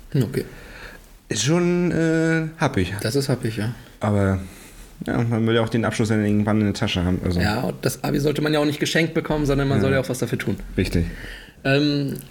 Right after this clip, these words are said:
Speaker 1: und du tust eine ganze Menge für die Schule, musst du jetzt natürlich eine ganze Menge tun. Du tust ja beim Fußballbereich auch eine ganze Menge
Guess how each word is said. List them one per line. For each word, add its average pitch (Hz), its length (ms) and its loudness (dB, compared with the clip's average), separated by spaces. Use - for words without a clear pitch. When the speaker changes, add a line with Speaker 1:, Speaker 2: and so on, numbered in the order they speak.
Speaker 1:
und 151 120 0
du 160 60 4
tust 165 240 -2
eine 160 80 2
ganze 151 240 2
Menge 143 340 2
für - 120 0
die 131 60 4
Schule, 151 380 2
musst 131 220 0
du 156 60 2
jetzt 143 140 0
natürlich 147 260 0
eine 147 60 0
ganze 143 220 0
Menge 139 160 2
tun. 147 160 0
Du 147 40 0
tust - 320 -2
ja 139 100 4
beim 139 200 2
Fußballbereich 123 920 0
auch 110 120 -2
eine 113 120 0
ganze 117 280 0
Menge 131 300 2